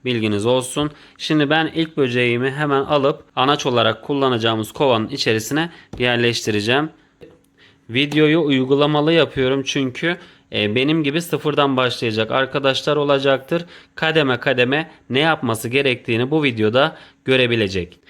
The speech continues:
Şimdi ben adult olan yani yetişkin olan un kurdumuzun anaç halini ana yuvamıza aktardım.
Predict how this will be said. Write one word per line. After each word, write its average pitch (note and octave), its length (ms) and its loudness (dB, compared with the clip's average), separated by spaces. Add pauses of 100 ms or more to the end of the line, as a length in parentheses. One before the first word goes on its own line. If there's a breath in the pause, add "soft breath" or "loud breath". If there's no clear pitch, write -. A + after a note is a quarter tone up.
(220 soft breath)
Şimdi E3 440 0
ben D3 260 0 (300 soft breath)
adult D3+ 420 0
olan G#2+ 340 0
yani B2 300 -2
yetişkin A2 460 -4
olan A2+ 360 -2
un C#3 200 -2
kurdumuzun A#2+ 680 0 (520 soft breath)
anaç C3+ 360 0
halini A#2 500 0 (2750 soft breath)
ana C3+ 220 0
yuvamıza G#2+ 520 0
aktardım. G2 540 -2